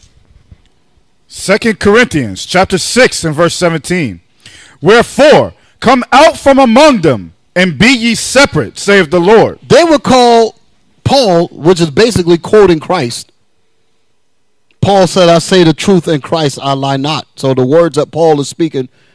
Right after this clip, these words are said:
Speaker 2: is actually coming from Christ. Christ, through Paul, says what?
Speaker 1: "Wherefore, come out from among them."
Speaker 2: Come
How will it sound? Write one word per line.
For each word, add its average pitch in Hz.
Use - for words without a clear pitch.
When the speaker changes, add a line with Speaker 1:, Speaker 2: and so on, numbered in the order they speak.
Speaker 2:
is 139
actually 151
coming 131
from 120
Christ. 123
Christ, 175
through 170
Paul, 165
says 156
what? 175
Speaker 1:
"Wherefore, 202
come 220
out 277
from 247
among 233
them." 123
Speaker 2:
Come 208